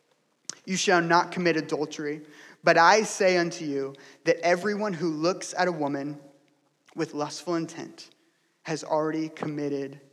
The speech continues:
adultery in her heart, in his heart." We all know well enough that this cannot be written off as simply a male problem, but this is the culture in which Jesus is speaking to.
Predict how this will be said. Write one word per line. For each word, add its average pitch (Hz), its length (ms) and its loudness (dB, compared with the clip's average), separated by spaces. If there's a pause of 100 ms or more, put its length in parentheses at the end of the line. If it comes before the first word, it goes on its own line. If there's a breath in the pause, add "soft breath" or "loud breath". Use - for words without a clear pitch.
(100)
adultery 139 720 -10 (400)
in - 120 -10
her - 180 -16
heart, - 340 -16 (240)
in 160 140 -2
his 143 220 -6
heart." 139 280 -10 (840 soft breath)
We 175 120 4
all 185 100 8
know 180 200 6
well 175 280 6
enough 175 640 0 (680)
that 170 180 2
this 175 200 2
cannot 165 400 2
be 165 100 0
written 160 300 -4
off 156 260 0
as 151 100 -6
simply 156 400 -4
a 143 60 -4
male 147 300 -4
problem, 147 640 -4
but 160 180 -6
this 165 240 -4
is 151 220 -4 (340 loud breath)
the 160 100 -2
culture 185 560 0
in 170 240 -2
which 160 240 -4
Jesus 160 500 -6
is 151 200 -6
speaking 160 600 -10
to. - 280 -12